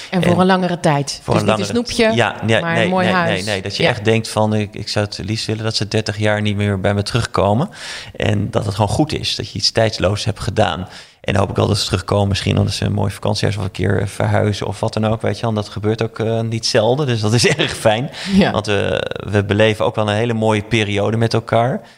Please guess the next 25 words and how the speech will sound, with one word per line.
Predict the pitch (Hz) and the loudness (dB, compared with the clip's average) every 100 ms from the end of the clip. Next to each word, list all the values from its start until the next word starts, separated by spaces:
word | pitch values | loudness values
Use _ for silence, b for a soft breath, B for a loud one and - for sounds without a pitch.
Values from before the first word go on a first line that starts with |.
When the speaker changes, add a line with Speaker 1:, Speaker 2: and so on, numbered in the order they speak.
| b b b _ | b b b _
Speaker 2:
En | - 104 | -4 2
da-, | 107 101 | 2 4
daarin | 110 110 107 | 2 4 2
zou | 107 107 101 | 2 2 2
ik | |
terug | - 104 | 0 0
kunnen | - 110 | 0 0
komen | - 110 107 | 2 2 2
op | 101 | 0
de | 107 | 0
vraag | 113 113 110 | 2 2 2
dat | 117 101 | 0 2
je | |
zei: | 110 113 | 4 4
van, | 117 123 | 2 0
"Kan | 135 117 | 0 0
je | 113 | 0
daar, | 113 110 113 B B | 0 0 -4 B B
ka-, | - | -4
kan | - 131 | 0 0
je | 117 | 0
het | 120 | 2
loslaten?" | 123 120 104 104 101 104 101 | 2 4 0 0 -2 0 2
En | 107 | 4
dat, | 107 - | 2 0